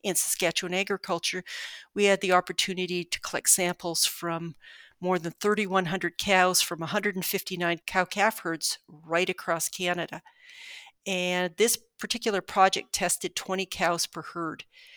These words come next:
And based on this subset, we found Johne's disease in at least six percent of these cow-calf herds. And I say s-, at least six percent because of, of some of the uncertainty that's related to the tests.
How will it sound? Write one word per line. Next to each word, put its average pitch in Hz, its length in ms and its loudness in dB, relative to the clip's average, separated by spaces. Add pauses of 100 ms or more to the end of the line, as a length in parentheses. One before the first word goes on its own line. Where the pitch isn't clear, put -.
(280)
And 190 200 -6
based 214 340 2
on 175 300 0 (340)
this 240 240 6
subset, 185 720 4 (460)
we 185 100 -2
found 190 440 4
Johne's 190 520 0
disease 165 680 -2 (220)
in 185 180 -2
at 170 220 -2
least 196 520 -2
six - 480 2
percent 170 400 -2
of 160 60 -10
these 160 180 -4
cow-calf 165 640 -2
herds. - 360 -4 (360)
And 180 120 0
I 170 80 2
say 202 320 4
s-, - 220 0 (220)
at 180 180 -2
least 220 280 0
six - 240 2
percent 190 480 2 (120)
because 175 500 2
of, 165 220 -2 (400)
of 208 100 0
some 190 300 4
of 185 280 -2
the 170 100 -4
uncertainty 180 600 0
that's - 280 -2
related 165 460 -2
to 185 100 0
the 165 100 -6
tests. - 640 0